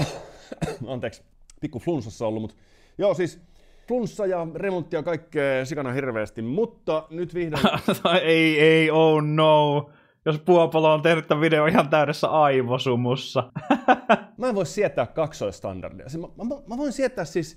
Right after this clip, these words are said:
Speaker 2: Veikatkaa, kuinka monta näistä kaksoistandardeista on perusteltuja?
Speaker 1: väärässä olemista, tyhmyyttä, monenlaisia asioita, mut en kaksoistandardeja, koska kaksoistandardit on osoitus ihmisen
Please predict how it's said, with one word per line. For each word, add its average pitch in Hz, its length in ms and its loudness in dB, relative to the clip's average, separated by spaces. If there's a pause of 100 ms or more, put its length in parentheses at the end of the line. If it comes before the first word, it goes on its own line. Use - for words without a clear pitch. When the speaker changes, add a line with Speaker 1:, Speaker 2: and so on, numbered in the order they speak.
Speaker 2:
Veikatkaa, 139 540 4
kuinka 165 320 -2
monta 127 260 2
näistä 117 240 0
kaksoistandardeista 110 1120 -2
on 110 160 -2
perusteltuja? 120 760 -2 (140)
Speaker 1:
väärässä 170 520 -4
olemista, 110 560 -6 (160)
tyhmyyttä, 117 880 -10 (380)
monenlaisia 277 560 -2
asioita, 127 640 -6 (320)
mut 226 180 -12
en 220 120 -8
kaksoistandardeja, 147 1040 -6
koska 135 200 -16
kaksoistandardit 139 1400 -6
on 117 240 -12
osoitus 143 920 -2 (100)
ihmisen 165 580 -4